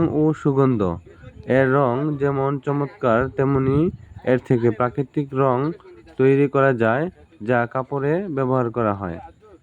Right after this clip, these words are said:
রাষ্ট্রীয় এবং বিভিন্ন সামাজিক অনুষ্ঠানের বিভিন্ন প্রসাধনীর ব্যবহার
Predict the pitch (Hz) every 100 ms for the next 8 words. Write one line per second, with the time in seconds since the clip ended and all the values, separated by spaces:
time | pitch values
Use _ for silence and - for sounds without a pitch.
0 | _ _ _ _ _ _ - 113 123 -
1 | - 135 135 120 120 131 135 123 117 127
2 | 135 120 123 127 131 131 127 135 - 131
3 | 131 127 120 113 123 - - 123 110 95
4 | 113 139 165 - - - _ - - _
5 | _ - - - 110 117 123 131 131 135
6 | 139 139 135 131 143 135 139 135 123 123
7 | 127 127 120 120 107 107 85